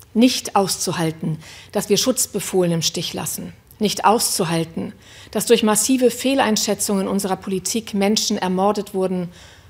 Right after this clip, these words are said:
und weitere leiden und sterben werden. Nicht auszuhalten, wenn Gott und Krieger, Gott und Staat wieder zu Gotteskriegern und Gottesstaat werden.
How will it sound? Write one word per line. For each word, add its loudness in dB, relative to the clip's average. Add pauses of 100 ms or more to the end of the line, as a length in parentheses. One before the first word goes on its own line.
(120)
und -4
weitere 4
leiden 4
und -2
sterben 0
werden. -8 (840)
Nicht 2
auszuhalten, 4
wenn 0
Gott 2
und -6
Krieger, 2 (240)
Gott 0
und -2
Staat -2 (500)
wieder 0
zu -2
Gotteskriegern 0
und -2
Gottesstaat -4
werden. -8